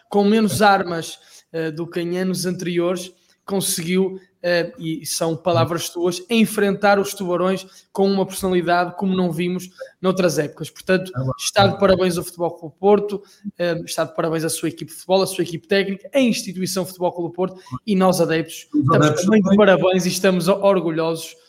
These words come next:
Speaker 1: do que
Speaker 2: Exato.
Speaker 1: a nossa equipe fez,
Speaker 2: É.
Speaker 1: apesar de ter sido ali um, um, um pequeno grande amargo de boca,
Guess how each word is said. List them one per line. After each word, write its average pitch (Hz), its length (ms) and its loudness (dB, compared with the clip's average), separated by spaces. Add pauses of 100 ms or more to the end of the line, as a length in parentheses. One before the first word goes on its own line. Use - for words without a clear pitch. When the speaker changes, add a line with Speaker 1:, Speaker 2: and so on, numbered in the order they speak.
(180)
Speaker 1:
do 170 140 -6
que 170 160 0
Speaker 2:
Exato. 160 220 4
Speaker 1:
a 151 100 -4
nossa 160 300 -8
equipe 196 260 4
fez, 180 220 -2 (200)
Speaker 2:
É. 208 260 0
Speaker 1:
apesar 220 320 2
de 240 80 -4
ter 240 120 4
sido 240 280 4
ali 233 140 4
um, 233 180 2
um, 220 840 -4 (260)
um 214 100 0
pequeno 269 380 0
grande 233 340 2
amargo 208 420 0
de 190 60 0
boca, 202 440 0